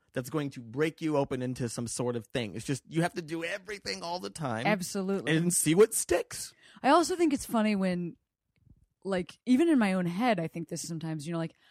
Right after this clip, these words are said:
Speaker 2: how did these people become friends? You know, like, how, like, I can't believe, you know, like, oh, I don't, I don't even know what, like, oh, uh, Scott Aukerman has all these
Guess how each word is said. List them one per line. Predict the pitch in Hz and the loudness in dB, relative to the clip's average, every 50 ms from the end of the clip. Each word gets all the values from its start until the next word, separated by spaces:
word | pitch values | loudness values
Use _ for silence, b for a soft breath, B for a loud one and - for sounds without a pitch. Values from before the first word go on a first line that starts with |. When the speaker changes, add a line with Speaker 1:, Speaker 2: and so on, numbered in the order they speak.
| b b b | b b b
Speaker 2:
how | - - 220 247 | -12 -8 -6 -4
did | 277 320 - | -4 -4 -6
these | - 269 - | -8 -10 -8
people | - 240 214 - 226 | -8 -10 -8 -8 -8
become | - - 180 - 190 180 160 | -8 -8 -10 -8 -6 -8 -8
friends? | - - 226 254 294 277 185 156 285 - | -8 -6 -6 -6 -4 -6 -6 -8 -8 -6
You | 185 196 | -4 -2
know, | 185 | -2
like, | 185 185 - b b b b b b | -2 -4 -6 b b b b b b
how, | - - 240 247 269 269 - | -10 -6 -2 0 0 0 0
like, | - 220 - b b b b b b b | 0 -2 -2 b b b b b b b
I | - | -8
can't | - - 294 285 | 0 0 2 2
believe, | - 285 302 285 226 | 4 2 2 2 2
you | 233 262 | 2 2
know, | 254 240 220 | 2 2 2
like, | 202 196 180 - - b b b b b - - | 2 2 0 -2 -6 b b b b b -4 0
oh, | 277 320 339 330 311 294 262 - | 2 4 4 6 6 6 6 6
I | - 262 | 4 6
don't, | 254 285 294 - | 6 4 4 6
I | 233 269 | 6 8
don't | 294 285 | 8 8
even | 277 262 | 8 8
know | 254 247 | 8 6
what, | 233 214 - _ _ _ _ _ - - _ | 6 4 0 _ _ _ _ _ -20 -16 _
like, | - 247 - - b b b b b - | 2 2 2 2 b b b b b -6
oh, | 330 320 - - _ _ _ _ - | -6 -6 -6 -8 _ _ _ _ -2
uh, | 220 220 208 202 - _ _ _ _ _ _ | 0 0 0 0 -4 _ _ _ _ _ _
Scott | - - - - 277 285 - | -6 -6 -4 -2 -2 -2 -2
Aukerman | - 208 285 294 - 285 262 233 220 202 | -2 -2 -2 0 2 2 4 4 4 2
has | 190 190 202 202 202 196 180 - _ | 2 2 2 2 0 0 -2 -4 _
all | - 220 247 | 0 0 2
these | - 262 254 226 170 | 4 4 2 2 0